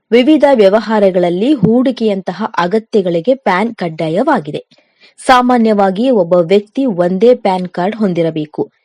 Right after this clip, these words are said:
ಅದಕ್ಕಿಂತ ಹೆಚ್ಚಿನ ಸಂಖ್ಯೆಯ ಕಾರ್ಡ್‌ಗಳನ್ನ ಹೊಂದಿದ್ದರೆ ಗಂಭೀರ ಕಾನೂನು ಪರಿಣಾಮಗಳಿಗೆ ಕಾರಣವಾಗಬಹುದು. ಭಾರತದ ಆದಾಯ ತೆರಿಗೆ ಇಲಾಖೆಯು ಪ್ಯಾನ್ ಕಾರ್ಡ್‌ಗಳನ್ನ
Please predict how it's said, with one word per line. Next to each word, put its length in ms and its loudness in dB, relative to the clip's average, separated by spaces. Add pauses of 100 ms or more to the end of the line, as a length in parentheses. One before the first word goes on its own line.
(200)
ಅದಕ್ಕಿಂತ 560 0
ಹೆಚ್ಚಿನ 500 -4
ಸಂಖ್ಯೆಯ 440 -4
ಕಾರ್ಡ್‌ಗಳನ್ನ 680 -2
ಹೊಂದಿದ್ದರೆ 560 -6
ಗಂಭೀರ 460 -2 (100)
ಕಾನೂನು 540 -8
ಪರಿಣಾಮಗಳಿಗೆ 800 -6
ಕಾರಣವಾಗಬಹುದು. 1040 -6 (520)
ಭಾರತದ 520 2
ಆದಾಯ 460 4
ತೆರಿಗೆ 360 -2
ಇಲಾಖೆಯು 540 0
ಪ್ಯಾನ್ 340 0
ಕಾರ್ಡ್‌ಗಳನ್ನ 520 -4